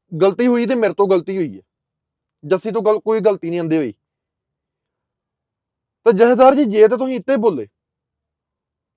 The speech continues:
ਤੇ ਉੱਥੇ ਵੀ ਤੁਹਾਡਾ ਬਰਾਬਰ ਫਰਜ਼ ਆ, ਭੁੱਚੋ ਵਾਲੇ ਦੇ ਮਸਲੇ ਤੇ ਵੀ ਬੋਲੋ, ਕਿਉਂਕਿ ਮਰਿਆਦਾ ਉੱਥੇ ਜੀ ਲਿਖੀ ਹੈ ਗੱਲ। ਉਹਨਾਂ ਨੇ ਨੱਪੀ ਕਿਉਂ ਜਥੇਦਾਰ ਜੀ ਆਪਾਂ ਇਹ?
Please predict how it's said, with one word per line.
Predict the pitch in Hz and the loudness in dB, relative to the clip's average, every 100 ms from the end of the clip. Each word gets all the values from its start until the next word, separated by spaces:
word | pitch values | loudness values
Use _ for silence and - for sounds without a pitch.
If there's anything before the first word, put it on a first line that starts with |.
| _ _ _ _ _ _ - | _ _ _ _ _ _ -2
ਤੇ | |
ਉੱਥੇ | 185 170 208 | -2 -2 -6
ਵੀ | 233 | -2
ਤੁਹਾਡਾ | 233 185 | 0 2
ਬਰਾਬਰ | 156 151 143 160 | 0 0 0 -2
ਫਰਜ਼ | 175 170 180 | -4 -2 0
ਆ, | 214 - _ _ | 0 -4 _ _
ਭੁੱਚੋ | 226 202 180 | -4 0 2
ਵਾਲੇ | 160 | 2
ਦੇ | 180 | -2
ਮਸਲੇ | 185 180 | -6 -4
ਤੇ | 190 | -2
ਵੀ | 202 | 0
ਬੋਲੋ, | 170 143 131 | 0 -4 -6
ਕਿਉਂਕਿ | - _ _ _ _ _ _ _ _ _ _ _ _ _ _ _ _ _ _ _ _ 165 202 | -10 _ _ _ _ _ _ _ _ _ _ _ _ _ _ _ _ _ _ _ _ -4 -2
ਮਰਿਆਦਾ | 233 220 202 214 | 4 6 6 4
ਉੱਥੇ | 190 220 | 4 0
ਜੀ | 240 | -2
ਲਿਖੀ | 196 147 165 | -4 -4 -4
ਹੈ | |
ਗੱਲ। | 131 98 _ _ _ _ _ _ _ _ - | -4 -8 _ _ _ _ _ _ _ _ -6
ਉਹਨਾਂ | 220 269 | -2 0
ਨੇ | 277 | 0
ਨੱਪੀ | 233 190 208 | 0 0 -4
ਕਿਉਂ | 202 233 | -4 -2
ਜਥੇਦਾਰ | 226 220 208 214 | -2 0 -2 -2
ਜੀ | 247 | -4
ਆਪਾਂ | 226 | -4
ਇਹ? | 196 | -8